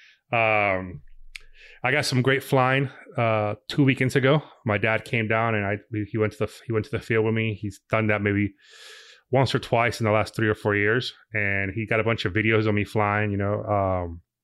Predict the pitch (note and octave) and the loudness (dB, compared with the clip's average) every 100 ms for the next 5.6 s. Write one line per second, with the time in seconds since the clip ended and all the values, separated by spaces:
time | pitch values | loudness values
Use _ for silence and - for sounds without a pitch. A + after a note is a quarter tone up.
0 | _ _ _ - - _ _ _ A2 G2+ | _ _ _ -16 -16 _ _ _ -4 -2
1 | G2 G2 G2 G2+ - A2 G#2 G#2 G2 G#2+ | -2 -4 -4 -6 -2 -2 2 0 0 -2
2 | F#2+ F#2 G2 _ - A#2 G#2 - - A#2 | -2 -4 -10 _ -2 0 0 -2 0 0
3 | G#2+ A2 - - A2 A2 G#2+ G#2 G#2 G2+ | 0 -2 -6 -6 -2 0 2 0 0 -2
4 | - A2 G#2 - G#2 G2+ F#2+ - G2+ G2+ | -2 -2 -2 -2 -4 -2 -4 -4 -2 -2
5 | - - F#2+ F#2+ G2+ | -4 -6 -4 0 -2